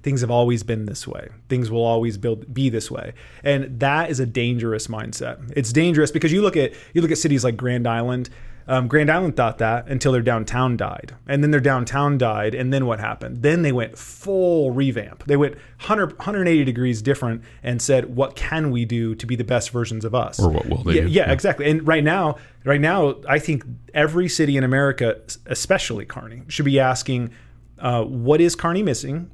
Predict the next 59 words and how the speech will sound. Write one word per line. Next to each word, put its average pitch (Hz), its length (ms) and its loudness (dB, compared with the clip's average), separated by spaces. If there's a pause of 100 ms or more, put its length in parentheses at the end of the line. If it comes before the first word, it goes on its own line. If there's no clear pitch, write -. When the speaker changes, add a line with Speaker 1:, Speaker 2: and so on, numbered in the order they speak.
Speaker 1:
and 131 340 -2 (200)
what 135 220 0
can 131 160 -6
I 127 280 -2
do 117 520 -2 (120)
to 117 160 -6
help 120 260 -2 (220)
bring 127 240 0
that 110 140 -4
here?" 117 440 -2 (240)
Because 147 300 2
it, - 260 2 (260)
because 151 280 0
it, 156 100 -6 (120)
it's 160 140 -6
gonna 175 160 2
be 135 100 2
too 139 180 0
late. 143 240 2
Speaker 2:
And 110 140 8
I, 95 340 4
obviously 104 400 4
you're 87 160 4
trying 80 340 4
to 85 140 0
answer 87 300 2
those 80 320 0
questions 80 540 0
with 80 420 -2
what 87 180 0
you're 85 120 0
doing. 82 400 2
I 78 40 0
mean, 80 140 0
that's, 80 300 0
that's 82 200 2
what 76 120 0
you 90 80 4
think 82 200 0
Kearney's 80 380 0
missing 82 340 2
and, 80 220 0
and 78 220 -2
what 80 120 -2
you're 78 120 -2
trying 80 260 -2
to - 100 -4
do 78 200 0
to, 76 100 0
to 87 240 -2
bring 90 140 2
it 87 60 2
down. 80 160 0
That, 82 180 -4
now, 92 200 2 (280)
may 98 200 4
I 82 300 4
suggest 95 400 2
something? - 380 -4